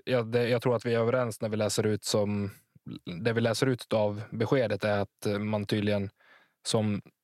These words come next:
eh, transperson ska tävla i den klass som man skulle ha tävlat i som när man var född, exempelvis.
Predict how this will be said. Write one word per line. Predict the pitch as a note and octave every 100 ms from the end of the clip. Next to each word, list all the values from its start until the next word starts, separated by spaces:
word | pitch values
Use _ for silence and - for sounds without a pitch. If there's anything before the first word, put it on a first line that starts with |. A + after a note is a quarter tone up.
| _ _ _ A#2
eh, | G#2 F#2 - - -
transperson | A#2+ A2 - A2 A#2+ A#2 G#2+ - -
ska | - - G#2+
tävla | G#2 A#2 G#2 A2+ G#2+
i |
den | G#2 G2+
klass | - G2+ - - - - _ _ _ _ _
som | - A2
man | G2+ G2
skulle | A2 G#2
ha |
tävlat | G#2 G2+ G#2
i | G#2 G#2 _ _ _ _ _ _ _ - -
som | A2 G#2
när | G2+ G2+
man | G#2
var | G2+ F#2+
född, | C3+ E3 E3+ - -
exempelvis. | C3+ D3+ C#3 C#3+ E3+ -